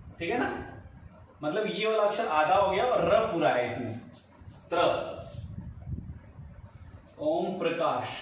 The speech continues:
का, के ए श एस एच, ओम प्रकाश, ठीक है? मोहन, देखिए, एम ओ एच ए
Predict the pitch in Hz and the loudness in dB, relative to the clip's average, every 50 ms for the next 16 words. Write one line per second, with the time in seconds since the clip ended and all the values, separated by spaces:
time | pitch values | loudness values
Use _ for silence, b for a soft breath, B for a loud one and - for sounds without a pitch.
0 | - - - - 147 160 165 - - - - - - - - - - 147 156 165 | -10 -4 -2 2 2 4 2 2 0 -4 -6 -8 -10 -12 -14 -12 -8 -4 -4 -2
1 | 170 170 165 151 151 165 180 - - - - - - - - - - - - - | -2 -4 -2 -2 -2 -2 -2 -4 -6 -8 -12 -16 -20 -20 -20 -20 -20 -20 -18 -14
2 | - - - 170 170 190 208 214 - - - - - - 302 311 - - - - | -12 -6 0 2 2 4 4 2 2 -2 -6 -10 -8 -4 0 0 0 0 -2 -4
3 | - - - - - - - 160 175 - - - - - - - - - 147 147 | -4 -6 -6 -8 -8 -4 -2 -2 0 0 -2 -4 -8 -10 -14 -16 -12 -8 -8 -6
4 | - - - - - - - - - - - - - - - - - 349 - - | -2 -2 -2 -2 -4 -6 -8 -10 -12 -12 -14 -16 -20 -20 -20 -14 -10 -8 -8 -8
5 | - - - - - _ _ - - _ _ _ - 135 139 139 143 151 156 151 | -8 -10 -12 -16 -20 _ _ -20 -20 _ _ _ -6 -2 0 2 4 6 6 6
6 | 156 180 196 196 156 131 - 123 123 - - - - - _ - - _ _ _ | 6 4 4 2 2 0 0 -4 -6 -10 -12 -16 -20 -20 _ -20 -20 _ _ _
7 | _ _ _ _ _ - 139 127 - - - 147 147 156 170 180 180 165 165 - | _ _ _ _ _ -12 -10 -8 -8 -6 -4 -2 0 0 0 -2 0 0 2 4
8 | - - - - - - - - - - - - - - - - - - - - | 4 4 2 -2 -6 -8 -10 -12 -14 -16 -18 -18 -20 -20 -20 -20 -20 -20 -20 -20
9 | - - - - - - - - - - - 139 147 151 151 - - - 151 151 | -20 -20 -20 -20 -20 -20 -20 -20 -10 -6 -2 0 0 0 0 -2 -6 -4 -2 -2